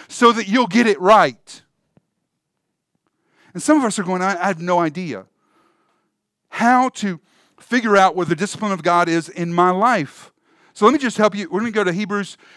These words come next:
chapter twelve, and you might be saying, "I don't know when God is disciplining me. It just feels like this is difficult or this is tough." And the, Hebrews twelve seven says this, "Endure hardship as discipline,"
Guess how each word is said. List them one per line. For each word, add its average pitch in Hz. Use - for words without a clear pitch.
chapter 196
twelve, 185
and 160
you 196
might 208
be 185
saying, 190
"I 196
don't 214
know 196
when 175
God 160
is 135
disciplining 135
me. 98
It 151
just 185
feels 196
like 175
this 196
is 185
difficult 196
or 165
this 190
is 175
tough." 190
And 139
the, -
Hebrews 269
twelve 233
seven 220
says 196
this, 180
"Endure 247
hardship 208
as 277
discipline," 190